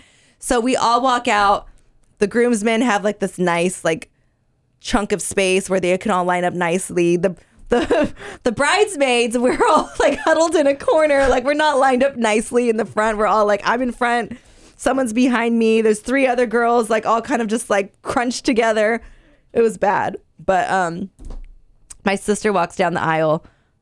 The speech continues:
Well, she walks to the front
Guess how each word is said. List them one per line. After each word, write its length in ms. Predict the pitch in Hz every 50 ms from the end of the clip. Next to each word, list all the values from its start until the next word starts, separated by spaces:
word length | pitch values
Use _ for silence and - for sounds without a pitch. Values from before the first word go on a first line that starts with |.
| _ _ _ _
Well, 280 | - 190 180 165 170 170 _ _ _ _ _ _ _ _ _ _ _ _
she 140 | - - 220
walks 360 | 190 196 170 - - - - - _ -
to 240 | - 226 202 170 - - - -
the 80 | 180
front 300 | 180 - 185 170 156 -